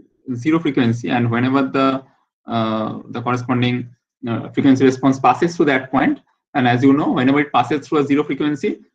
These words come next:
and then, uh, the corresponding value of, uh, the mod of H omega will increase,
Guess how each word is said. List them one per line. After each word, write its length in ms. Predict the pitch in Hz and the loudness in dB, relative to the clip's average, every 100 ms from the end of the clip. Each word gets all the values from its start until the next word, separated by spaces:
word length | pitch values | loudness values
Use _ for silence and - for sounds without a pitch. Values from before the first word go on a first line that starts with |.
| _ - | _ -8
and 120 | 135 | -4
then, 320 | 139 180 185 - _ - | 0 0 -2 -10 _ -8
uh, 260 | 123 117 117 | -4 -2 -2
the 120 | 117 | -4
corresponding 580 | 120 127 123 135 135 120 | -2 -4 -2 0 2 0
value 380 | 120 120 180 - | 0 0 -2 -2
of, 380 | 117 120 120 - | 0 0 -2 -6
uh, 380 | 120 110 110 123 - _ _ _ _ - | -4 -2 -4 -6 -14 _ _ _ _ -10
the 220 | 117 113 | -8 -8
mod 260 | 120 120 127 | -4 -2 0
of 120 | 123 | 0
H 200 | 131 131 | -2 0
omega 440 | 143 135 131 269 - _ - | 0 2 2 -2 -6 _ 0
will 180 | 143 143 - | 2 2 0
increase, 720 | 143 143 - 196 247 415 - | 2 2 -2 0 2 2 -2